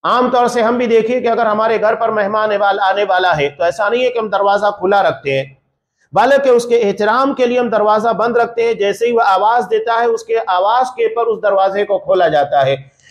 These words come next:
ये एहतराम है, इज्जत है। आप सल्लल्लाहु अलैहि वसल्लम को इज्जत अता की गई। वहां आप सल्लल्लाहु अलैहि वसल्लम ने पहले आसमान पर हजरत आदम अलैहिस्सलातु वस्सलाम से मुलाकात की।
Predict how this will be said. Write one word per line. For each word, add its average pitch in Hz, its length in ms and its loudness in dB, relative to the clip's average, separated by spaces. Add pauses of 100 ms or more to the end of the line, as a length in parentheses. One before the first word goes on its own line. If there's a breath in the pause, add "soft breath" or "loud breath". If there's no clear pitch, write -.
ये 185 220 0
एहतराम 202 760 0
है, 247 280 2
इज्जत 214 640 -2
है। 151 520 -4
आप 233 180 2
सल्लल्लाहु 226 380 0
अलैहि 214 120 -2
वसल्लम 220 300 -2
को 240 220 2
इज्जत 226 360 0
अता 226 260 0
की 156 180 -4
गई। 143 180 -2 (1800 loud breath)
वहां 240 340 2
आप 240 180 2
सल्लल्लाहु 214 380 2
अलैहि 202 100 -2
वसल्लम 233 300 -2
ने 240 220 0 (340)
पहले 262 340 2
आसमान 208 600 2
पर 233 200 0
हजरत 196 400 0 (160)
आदम 196 300 0
अलैहिस्सलातु 190 580 0
वस्सलाम 175 380 -2
से 220 140 -4
मुलाकात 156 560 0
की। - 260 -12